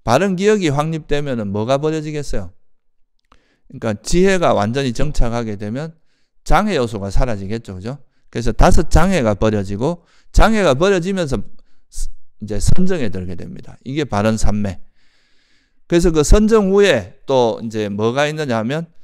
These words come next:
선정 후에 이제 그 선정의 마음 상태를 조사하는 게 나오는데 여기서 바른 지혜가 생기는 거죠. 그 바른 지혜가 생기면 모든 탐욕이 빗바래게 돼요.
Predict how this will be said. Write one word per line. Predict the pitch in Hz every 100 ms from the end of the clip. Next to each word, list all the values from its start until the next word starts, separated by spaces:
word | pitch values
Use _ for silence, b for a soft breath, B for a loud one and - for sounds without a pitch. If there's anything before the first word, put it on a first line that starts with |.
| -
선정 | - 196 196 190 180
후에 | 185 185 131
이제 | - 107 104
그 | 107 104
선정의 | - 196 202 190 143
마음 | 104 107 120
상태를 | 131 127 123 - 151 143
조사하는 | 113 110 151 170 196
게 | 151
나오는데 | 104 98 98 113
여기서 | 202 196 131
바른 | 98 104 117
지혜가 | 117 139 143 147 101
생기는 | 90 95 90 87
거죠. | 90 90 143 - - B B B B B B -
그 | 185
바른 | 139 151 185
지혜가 | 185 208 196
생기면 | 147 165 160 110 98 90 - - _ _ -
모든 | 120 147 165 147
탐욕이 | 151 185 180 120 104
빗바래게 | - 165 175 147 95 92
돼요. | 65 60